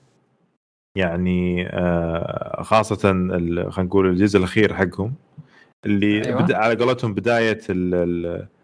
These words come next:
Speaker 1: ال-، فورس أويكن. أول، هذا أنا أول مسلسل شفته، أول فيلم شفته لستار وورز، فيعني أعطانا اختلاف بسيط يعني، أعطانا على الأقل، آه، يعني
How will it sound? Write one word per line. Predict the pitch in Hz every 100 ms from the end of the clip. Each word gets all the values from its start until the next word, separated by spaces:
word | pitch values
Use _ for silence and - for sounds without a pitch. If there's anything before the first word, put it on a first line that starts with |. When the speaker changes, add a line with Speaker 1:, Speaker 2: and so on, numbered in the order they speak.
| _ _ _ _ -
Speaker 1:
ال-، | 50 53 - - -
فورس | - 110 110 98
أويكن. | 104 107 104 92 98 107 -
أول، | 101 98 92 90 87 98
هذا | 104 107
أنا | 107
أول | 107 98 92 87
مسلسل | - 92 87
شفته، | 95 - 92
أول | 110 113 107 101
فيلم | - 98 90
شفته | 98 - 90
لستار | 85 - 90
وورز، | 85 80 - _ _ - - - _
فيعني | 120 113 110 110 123 170 _ _ _ _ _ _ _ _ _
أعطانا | 113 123 196 185
اختلاف | 160 - 175 202 135 123
بسيط | 120 202 139
يعني، | 104 98 92
أعطانا | 95 160 165 156 147 139
على | 123 131
الأقل، | 143 143 139 131 127 120
آه، | 120 98 98 95 95 90 - _ _ _ _ _ _ _ - -
يعني | 92 90 92 -